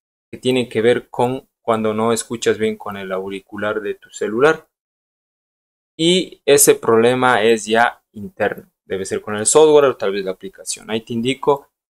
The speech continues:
ese video lo puedes encontrar acá arriba o en la descripción de este video lo puedes ver y podrás encontrar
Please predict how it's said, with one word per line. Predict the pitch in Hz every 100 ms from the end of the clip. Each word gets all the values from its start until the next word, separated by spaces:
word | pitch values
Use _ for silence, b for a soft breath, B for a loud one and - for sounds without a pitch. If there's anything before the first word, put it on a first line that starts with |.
| -
ese | 135 135
video | 131 127 131
lo | 123
puedes | 123
encontrar | 123 120 123
acá | 120 139
arriba | 135 170 165 - - -
o | 160 170
en | 139
la | 117
descripción | 110 - 107 - 120
de | 117
este | - 123
video | 131 143
lo | 123 -
puedes | 107 104 104
ver | 143 - _ _ _ _ -
y | 127
podrás | 123 120 113 117 120
encontrar | 110 107 95 110 113